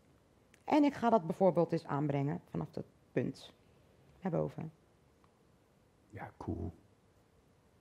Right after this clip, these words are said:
Speaker 2: Ja, zo simpel en zo mooi.
Speaker 1: Ja, en super snel met die fluffy brush. En dit is best nog wel veel. Je zou nog minder aan kunnen brengen. Zodat je nagel dus eigenlijk gewoon alleen een accent heeft.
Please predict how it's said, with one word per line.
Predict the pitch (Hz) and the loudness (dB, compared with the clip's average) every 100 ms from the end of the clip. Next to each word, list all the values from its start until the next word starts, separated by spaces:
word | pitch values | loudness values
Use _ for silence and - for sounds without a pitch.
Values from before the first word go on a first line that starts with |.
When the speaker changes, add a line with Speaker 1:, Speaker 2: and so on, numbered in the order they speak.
| _ _ _ _ _ _ _ _ _ _ _ _ _ _ _ _ _ _ _ _ _ _ _ _ _ _ _ _ _ - | _ _ _ _ _ _ _ _ _ _ _ _ _ _ _ _ _ _ _ _ _ _ _ _ _ _ _ _ _ -10
Speaker 2:
Ja, | 139 | -8
zo | - - 110 | -2 2 2
simpel | - 139 117 98 104 | 4 2 2 0 0
en | 110 | 0
zo | 98 131 | 2 2
mooi. | 127 135 104 87 - | 4 4 2 -2 -2
Speaker 1:
Ja, | 233 - - | 0 0 2
en | 214 214 | 2 2
super | - - 254 269 269 269 269 | 0 2 6 4 4 4 4
snel | - 220 202 208 | 4 4 6 6
met | 214 175 | 4 2
die | - | -2
fluffy | - 339 - | 0 2 2
brush. | 185 123 - - _ _ _ _ _ _ _ _ _ _ _ _ _ _ _ _ _ - | 0 0 -4 -18 _ _ _ _ _ _ _ _ _ _ _ _ _ _ _ _ _ 0
En | 196 | 4
dit | 180 | 8
is | 233 - | 6 8
best | 175 175 | 4 4
nog | 160 | 4
wel | 147 139 | 4 4
veel. | - 233 135 | 4 4 2
Je | 135 | 0
zou | 135 156 | 0 2
nog | 165 214 | 2 2
minder | 247 226 170 | 2 4 2
aan | 135 131 | 0 -2
kunnen | 147 127 | -2 0
brengen. | 131 123 127 - - | 0 -2 -4 -8 -20
Zodat | - - 233 214 | 2 4 6 6
je | 214 | 6
nagel | 247 269 - | 6 4 0
dus | 196 | -2
eigenlijk | - 226 208 - | 0 0 0 2
gewoon | 214 | 4
alleen | 214 220 | 4 4
een | 220 | 2
accent | - - 202 254 | -4 -2 0 0
heeft. | 330 330 - - | -2 -6 -8 -18